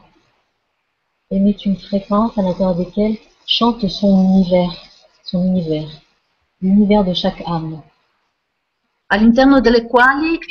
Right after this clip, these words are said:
Speaker 2: canta, eh, l'universo, l'universo di ogni anima.
Speaker 1: Cet univers-là, il est composé de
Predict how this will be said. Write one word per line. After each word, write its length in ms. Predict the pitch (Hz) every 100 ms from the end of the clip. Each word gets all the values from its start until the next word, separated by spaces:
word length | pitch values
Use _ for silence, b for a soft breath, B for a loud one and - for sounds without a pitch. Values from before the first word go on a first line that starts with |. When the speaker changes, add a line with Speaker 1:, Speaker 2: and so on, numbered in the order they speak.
| -
Speaker 2:
canta, 520 | 240 247 254 240 226
eh, 280 | 202 202 185
l'universo, 840 | 220 233 226 226 226 185 - 208
l'universo 520 | 208 220 220 226 233
di 180 | 202 214
ogni 260 | 220 247 233
anima. 400 | 226 185 175 151 151 _ _ _ _ _ _ b b b b _
Speaker 1:
Cet 180 | 208 196
univers-là, 580 | 214 208 196 196 202 240
il 100 | 233
est 120 | 185
composé 420 | 214 208 226 208
de 160 | 226 180